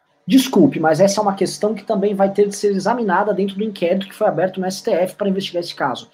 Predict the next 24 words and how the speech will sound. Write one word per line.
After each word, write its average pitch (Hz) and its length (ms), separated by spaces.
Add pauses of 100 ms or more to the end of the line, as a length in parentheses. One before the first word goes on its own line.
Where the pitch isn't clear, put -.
(260)
Reitero 190 400
minha 220 140
posição. 196 500 (320)
Uma 233 200
vez 196 220
dito, 233 360
é 202 60
aquilo 202 300
que - 60
foi 220 160
dito. 135 240
Não 190 140
volto 196 240
atrás. 156 320
Seria 196 240
incoerente 196 380
com 196 80
o 190 40
meu 170 60
histórico 165 380
ceder 180 260
a 196 60
qualquer 190 280
intimidação, 196 720